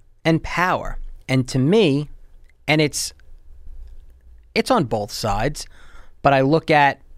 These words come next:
what the Democrats are trying to do to this country right now, and I, you know, the, the big ultimate power grab, like, they're, they're fighting against the clock of the midterms to try to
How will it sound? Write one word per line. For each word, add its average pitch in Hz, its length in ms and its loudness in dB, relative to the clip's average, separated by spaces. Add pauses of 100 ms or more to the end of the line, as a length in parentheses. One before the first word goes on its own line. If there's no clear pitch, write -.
(140)
what 147 220 2
the 135 60 -2
Democrats 143 640 2
are 110 40 -4
trying 113 320 2
to 107 80 -6
do 110 160 0
to 107 100 0
this 104 120 -6
country 113 380 0
right 104 220 0
now, 139 260 2
and 113 80 0
I, 107 60 0
you 107 180 -4
know, 107 120 0
the, 110 200 -4
the 113 140 -2
big 117 340 0
ultimate 120 440 -4
power 147 380 2
grab, 92 460 -8 (180)
like, 117 180 -4
they're, 113 240 2 (420)
they're 120 160 2
fighting 127 460 0
against 120 340 0
the 117 80 -4
clock 151 420 0
of 110 140 -6
the 113 60 -4
midterms 113 580 -2
to - 100 -8
try 120 240 0
to 110 140 0